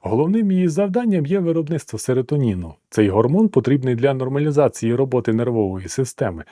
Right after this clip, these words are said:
де він виконує функції зниження рівня стресу, поліпшення настрою і забезпечення якісного сну,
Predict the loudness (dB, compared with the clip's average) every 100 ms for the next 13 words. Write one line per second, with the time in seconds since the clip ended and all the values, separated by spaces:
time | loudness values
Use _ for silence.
0 | -20 -16 0 2 2 2 2 2 -4 -4
1 | -4 0 0 2 -2 0 0 2 0 2
2 | 2 0 -2 -2 2 2 0 -12 -20 -20
3 | -20 -2 2 2 0 -6 -6 -4 -2 0
4 | 2 4 2 -2 -14 -20 -6 -2 0 0
5 | 0 2 0 0 0 0 0 2 2 0
6 | -6 -2 -2 -2 -4 -6 -8